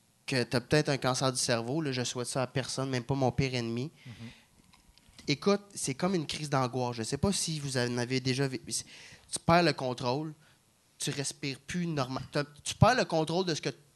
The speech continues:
Speaker 1: tu sais dès la naissance. Le respire, le cœur, tu fais tabarnak. Là, je, euh, je savais plus quoi faire. Et au final, euh, il m'explique que c'est une dysplasie fibreuse.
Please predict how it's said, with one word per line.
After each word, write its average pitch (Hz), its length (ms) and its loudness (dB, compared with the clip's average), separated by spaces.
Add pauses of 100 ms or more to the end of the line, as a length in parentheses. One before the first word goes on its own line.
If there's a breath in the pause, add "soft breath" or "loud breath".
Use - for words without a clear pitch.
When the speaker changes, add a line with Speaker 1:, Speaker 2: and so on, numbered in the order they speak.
Speaker 1:
tu - 180 -8
sais 180 400 -2 (200)
dès 139 180 0
la 135 100 2
naissance. 120 560 -6 (340 loud breath)
Le 131 140 -2
respire, 156 720 0 (520 loud breath)
le 127 140 2
cœur, 165 520 6
tu - 240 -6
fais - 80 -14 (100)
tabarnak. 123 380 -2 (320 loud breath)
Là, 160 80 4
je, 180 100 4 (580 loud breath)
euh, 156 240 0 (960 loud breath)
je - 140 -4
savais 135 240 -2
plus - 100 -14
quoi 127 160 0
faire. 123 300 2 (180)
Et 127 420 0
au 135 80 -8
final, 147 680 0 (100)
euh, 117 220 2
il 151 100 -2
m'explique 156 400 -4
que 175 80 -2
c'est - 140 -6
une 156 100 -4
dysplasie 147 500 -2
fibreuse. 127 600 -6